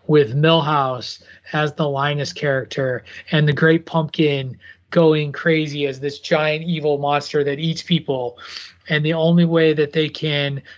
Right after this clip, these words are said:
defeat it is for, uh, Milhouse's tw-, childlike innocence to believe in Tom the Turkey,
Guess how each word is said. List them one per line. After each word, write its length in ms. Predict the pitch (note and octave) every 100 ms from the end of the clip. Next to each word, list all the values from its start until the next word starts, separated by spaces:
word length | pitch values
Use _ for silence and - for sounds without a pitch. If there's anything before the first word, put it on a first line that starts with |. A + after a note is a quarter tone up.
| _ -
defeat 420 | E3+ - F3 E3
it 140 | D3
is 360 | D3 C#3 B2 -
for, 540 | - D#3 C#3+ C#3+ - _ -
uh, 140 | D3 C#3+
Milhouse's 680 | D#3+ F3 E3+ E3 E3+ D3 -
tw-, 360 | - G#3 F3+
childlike 640 | - F3 F3 F#3 F#3 F3 F3
innocence 480 | E3+ D3+ D#3 C#3+ -
to 120 | D#3
believe 480 | D3 D3+ D#3+ D#3+ D3
in 120 | C#3
Tom 360 | - D#3+ E3 D#3
the 80 |
Turkey, 580 | D3+ D#3+ D3+ D3 B2+ B2